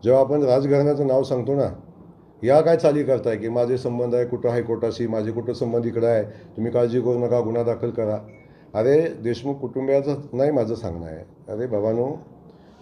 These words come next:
तुम्ही ज्यांच्यासाठी करताय ते कुणाचे नाही आहात. पहिल्या वेळी भानगडी केल्या,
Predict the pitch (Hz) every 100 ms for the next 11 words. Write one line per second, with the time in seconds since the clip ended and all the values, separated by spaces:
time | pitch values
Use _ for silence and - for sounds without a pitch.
0 | - 123 131 120 117 143 143 143 127 101
1 | 98 87 82 78 - - - - - -
2 | - - - - - - 135 131 123 127
3 | 147 120 110 92 - - - - - -
4 | - - - - - - - - - -
5 | - - 123 123 139 143 127 131 139 139
6 | 139 139 156